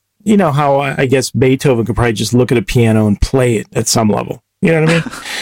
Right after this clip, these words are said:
Speaker 1: And so I, I hadn't really thought about it, but in that moment, I knew exactly what to do.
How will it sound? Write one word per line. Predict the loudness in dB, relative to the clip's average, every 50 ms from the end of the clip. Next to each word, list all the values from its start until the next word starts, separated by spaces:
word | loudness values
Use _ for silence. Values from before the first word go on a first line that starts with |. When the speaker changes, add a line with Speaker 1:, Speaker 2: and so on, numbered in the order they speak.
| -6 -2
Speaker 1:
And | -2 0 0 0
so | 2 2 2 2 0 -2 -2 -4
I, | -2 -2 0 0
I | 0 0
hadn't | 0 2 2 2 2
really | 2 2 0
thought | -2 -4 -2 -2 0 0 0 0
about | 0 0 0 0 0 0
it, | 0 -2 -4 _ _ _ _ _ -20 -20 _ _ _
but | -4 -4 -2 _
in | 0 2 4 4 4
that | 2 2 0 -2 0
moment, | 2 2 2 2 2 2 2 0 -2 -4 -8 -16 -20 -20 _ _ _ _ _ _ _ _ _ _ -4
I | 0 2 2 4
knew | 4 4 4 4 2 0 0
exactly | -2 -4 -4 -2 0 0 0 0 0 0 -2 -4 -4 _ 0 0 2 2
what | 2 0 0 -2 -4
to | -4 -4
do. | -2 0 -2 -2 -4